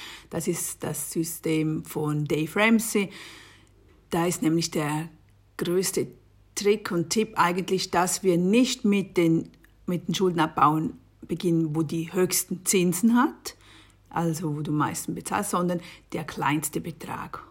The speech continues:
Und das hat nämlich wieder seine Gründe. Aber das kannst du dort wieder nachlesen. Im Detail gehe ich natürlich dann in meinem Programm Happy Money Girl Runner, also das, was läuft im Runner, da, ja, dass wir eben dort auch die Schulden abbauen können und wie wir das am besten machen.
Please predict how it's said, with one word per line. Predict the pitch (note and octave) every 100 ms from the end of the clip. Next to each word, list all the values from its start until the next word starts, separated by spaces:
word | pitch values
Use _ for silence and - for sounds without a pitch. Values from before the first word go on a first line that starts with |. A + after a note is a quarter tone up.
| -
Und | E3+
das | E3+
hat | F#3+ -
nämlich | D#3+ D#3+
wieder | D#3 D#3+
seine | - D#3+ E3+
Gründe. | A#3+ A#3+ E3+
Aber | D3
das | F3 F3+
kannst | A3 A#3 B3
du |
dort | A3+ A#3 A#3
wieder | A3
nachlesen. | A3 C4+ C4 B3+ A#3+ A#3+ - - - - -
Im | - A3
Detail | B3 B3 A#3
gehe | A3 G#3
ich | G#3+
natürlich | G#3+ G#3 G3+ F#3+
dann | G3 F#3
in | F#3
meinem | F3 F3 D#3
Programm | G3+ G3+ G3 F#3+
Happy | F#3 F#3 F#3
Money | F3 D#3 D3+ D#3 -
Girl | - A#2 D#3+ F#3
Runner, | D3+ D#3+ A3 B3+ C4+ C4+ F3
also | F3 E3
das, | D3+ - E3 - -
was | - - -
läuft | F3+ F3 F#3+ G3 -
im | E3 E3 - _ -
Runner, | E3+ F3 F3 E3
da, | -
ja, | - E3+ D#3 D#3
dass | - D#3+ -
wir | -
eben | E3+ D#3+ E3+
dort | E3+ E3 D#3+ - - - - - - _ _ - - -
auch | E3+ F3
die | - A#3
Schulden | - E3+ E3+ E3+ E3 -
abbauen | E3+ E3 D#3 D#3 F3
können | - G#3+ G#3 G3
und | F3 E3
wie | E3+
wir | D#3
das | - -
am | D#3+
besten | - - F3
machen. | E3+ - - D#3